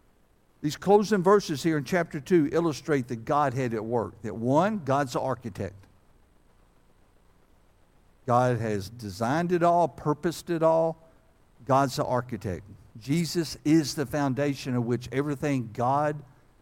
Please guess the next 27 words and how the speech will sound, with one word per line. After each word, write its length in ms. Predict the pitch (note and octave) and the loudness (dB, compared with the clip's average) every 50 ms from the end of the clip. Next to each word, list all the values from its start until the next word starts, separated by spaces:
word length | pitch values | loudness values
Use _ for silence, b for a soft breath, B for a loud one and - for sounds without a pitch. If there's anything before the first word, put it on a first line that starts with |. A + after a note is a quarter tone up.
| _ - | _ -6
designed 500 | - B2 A#2 A2 C#3 B2 A2+ G#2+ G2+ G2+ | -2 -2 0 0 0 0 0 0 -2 -4
is 100 | F#2+ - | -6 -6
placed 340 | - - A2+ G2+ - - - | -6 -6 -6 -6 -6 -8 -12
upon. 280 | F#2 - - F#2 F#2 F#2 - - - - _ _ _ _ _ _ _ _ _ _ _ _ _ _ _ _ _ _ _ _ _ - | -12 -10 -10 -10 -10 -12 -16 -20 -20 -20 _ _ _ _ _ _ _ _ _ _ _ _ _ _ _ _ _ _ _ _ _ -8
From 180 | A2+ G2+ G#2 | -6 -6 -4
Genesis 540 | G2+ A2+ C#3 D3+ E3+ E3 - - E3+ C3+ B2 | 0 0 2 2 2 0 -2 -2 -4 -6 -4
three 240 | - E3+ E3 D#3+ D#3+ | -2 0 0 0 0
fifteen, 640 | - - F#3 E3 - - F3+ F3+ F#3 F#3+ G3+ G3 | 2 0 0 0 -2 -2 -4 -2 -2 -2 -2 -2
the 100 | D3+ A#2+ | -2 -4
very 340 | A2 G2+ G2+ D3 D#3+ E3+ F3 | -4 -2 0 0 2 2 0
first 320 | E3 - D#3+ D#3+ C#3 - - | -2 -4 -4 -4 -4 -4 -2
time 260 | E3 D#3+ E3 D#3+ B2 | -2 0 0 0 -2
the 80 | A2+ | -4
gospel 540 | A2 G#2 B2+ C3+ D3+ D3+ - - - D#3+ D3+ | -6 -4 -2 -2 -2 -2 -4 -4 -4 -4 -4
is 120 | C#3+ A#2+ C3 | -2 -2 -4
introduced, 560 | D3 D3 C#3+ C3+ C3+ D#3 G3 A3+ - - - - b b b b b b b b b b b _ _ - | -2 -2 -2 -2 0 -2 -2 -2 -4 -10 -16 -20 b b b b b b b b b b b _ _ -6
remember, 300 | - A#2+ C3+ D3 C#3+ C#3 | -2 0 0 2 4 4
"I'll 80 | C3+ C3+ | 4 4
put 220 | C#3 D3+ B2 - | 2 0 -2 0
enmity 480 | - D3 D#3 E3 E3 D3 - - F3+ E3 | -2 -4 -2 -2 -4 -4 -2 -2 -2 -2
between 400 | C#3+ B2+ - D3 C#3+ C#3 C#3 C#3 | -2 -4 -4 -2 -2 0 2 2
you 140 | D#3 D#3+ | 2 2
and 100 | D#3+ D3+ | 2 2
the 80 | D3 C#3 | -2 -2
seed. 340 | - - E3+ F3 F3+ E3+ C3 | -2 0 0 0 0 0 -2
His 220 | C#3 C#3 B2 - | -2 -4 -4 -4
heel 400 | C3+ C#3+ D3+ E3 F3 F3+ F3+ F3+ | -2 0 2 2 2 2 0 -4